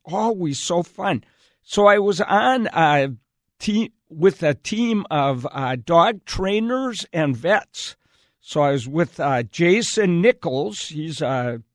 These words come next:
very famous vet in the area. And Kathy Madsen, a certified dog trainer. And so, and what I was talking about is, uh,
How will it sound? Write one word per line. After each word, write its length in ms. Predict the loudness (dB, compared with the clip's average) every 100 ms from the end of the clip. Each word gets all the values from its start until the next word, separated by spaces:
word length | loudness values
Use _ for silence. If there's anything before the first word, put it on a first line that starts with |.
| _
very 320 | -4 -2 0
famous 500 | -2 -2 -2 0 -4
vet 320 | -2 2 2 2
in 60 |
the 160 | 0 0
area. 420 | 0 0 0 -2 -6 _ _ _
And 220 | -4 -4
Kathy 440 | 2 4 4 -2 -4
Madsen, 580 | 0 0 -2 -4 -4
a 60 | -4
certified 720 | -4 0 0 0 0 0 -2
dog 400 | 2 2 2 -2 -16 _
trainer. 580 | -14 -6 -4 -2 -2 -6 -10 _ _ _ _ -4
And 260 | 0 0
so, 380 | -2 -4 -2 -2 -6 _ _ _ -4
and 180 | -2 2
what 100 | 4
I 120 | 4
was 240 | 2 -4
talking 420 | 2 2 2 0
about 340 | -2 -2 -2 0
is, 380 | -2 -4 -10 -14
uh, 340 | -10 -8 -8